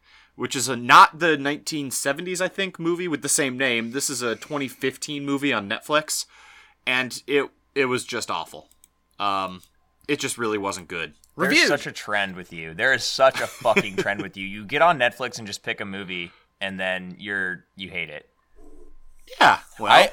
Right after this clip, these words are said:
Speaker 2: I do have to say, like, for
Speaker 3: He liked
Speaker 2: future
Speaker 3: Housebound.
Speaker 2: reference, if you're gonna do the, "I'm just gonna randomly pick a movie to watch," I would re-, I would highly recommend trying that on Shudder, 'cause I think that they're, obviously being a horror site,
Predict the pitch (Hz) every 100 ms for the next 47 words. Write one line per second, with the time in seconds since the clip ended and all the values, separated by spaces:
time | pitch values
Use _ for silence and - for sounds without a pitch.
0 | - 139 139 170 190 151 - 120 127 117
1 | 98 - 101 127 139 139 147 92 92 113
2 | 123 - 110 117 113 123 120 117 113 107
3 | 95 95 104 107 123 107 95 95 101 101
4 | 95 104 95 90 95 98 98 113 - -
5 | 101 117 107 101 101 117 - 165 175 110
6 | - 95 90 87 87 90 90 85 80 -
7 | 82 80 78 87 87 95 90 92 87 85
8 | 82 _ _ _ _ _ _ _ _ -
9 | 87 87 85 82 85 82 80 - 87 90
10 | 87 80 - 95 87 82